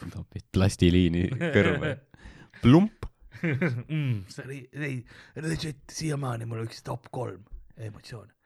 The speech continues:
Speaker 2: Aga, <laughs> tundeid. Aga jaa, selline, selline seer-, seeria olekski, et no paneme lapsed saarele ja vaatame, kus ühiskond välja tuleb.
Speaker 1: Mhm.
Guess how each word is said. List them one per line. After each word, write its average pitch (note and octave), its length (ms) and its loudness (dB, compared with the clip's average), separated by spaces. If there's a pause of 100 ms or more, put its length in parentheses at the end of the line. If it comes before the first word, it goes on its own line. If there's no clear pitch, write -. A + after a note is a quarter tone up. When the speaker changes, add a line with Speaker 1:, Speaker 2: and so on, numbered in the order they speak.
Speaker 2:
Aga, - 640 2 (420)
<laughs> D3 400 2
tundeid. G#2+ 400 2 (520)
Aga F3+ 200 -6
jaa, G3+ 220 0
selline, D#3 340 -2 (140)
selline C3 400 -4
seer-, C3 260 -4
seeria A2 460 0 (140)
olekski, - 500 -6
et - 100 -8
no A#2 80 -4
paneme C#3 240 0
lapsed D3 320 -2
saarele A#2 480 -4
ja G2+ 80 -14
vaatame, A#2 320 -12
kus A2+ 80 -10
ühiskond A#2 320 -10
välja A#2+ 160 -16
tuleb. - 240 -20 (200)
Speaker 1:
Mhm. F#2+ 280 0